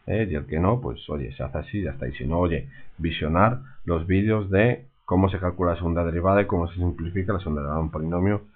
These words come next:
que es bien sencillo. Y siempre se ocurre, ¿eh? Se comprueba que se puede simplificar el uno, uno, uno que yo llamo.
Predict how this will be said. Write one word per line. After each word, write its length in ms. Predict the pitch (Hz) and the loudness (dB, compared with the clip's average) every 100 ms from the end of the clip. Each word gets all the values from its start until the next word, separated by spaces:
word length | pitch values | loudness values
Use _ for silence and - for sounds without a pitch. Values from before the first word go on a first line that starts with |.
| _ - | _ -6
que 100 | 85 | -4
es 60 | 80 | -2
bien 160 | 71 | -4
sencillo. 520 | - 73 - 117 69 65 | -6 -4 0 0 0 -8
Y 80 | 64 | -10
siempre 380 | 67 85 82 87 | -6 -4 -4 -4
se 60 | 95 | -6
ocurre, 520 | 95 104 117 117 139 78 | -4 -4 0 -2 -2 -4
¿eh? 240 | 95 131 - | -2 -4 -8
Se 80 | - | -12
comprueba 480 | 76 78 82 87 95 | -10 -6 -2 -2 -2
que 100 | 95 | -6
se 180 | - 67 - - - - - | -10 -12 -14 -20 -20 -14 -6
puede 340 | 85 85 87 | -2 0 -2
simplificar 720 | - 90 87 87 95 110 120 - | -2 -2 -2 -4 -2 0 0 0
el 200 | 80 69 | -4 -2
uno, 240 | 98 90 78 | 0 2 2
uno, 180 | 76 90 | 0 2
uno 240 | 95 104 | 2 0
que 100 | 80 | -4
yo 120 | 71 | -4
llamo. 280 | 67 58 | -4 -6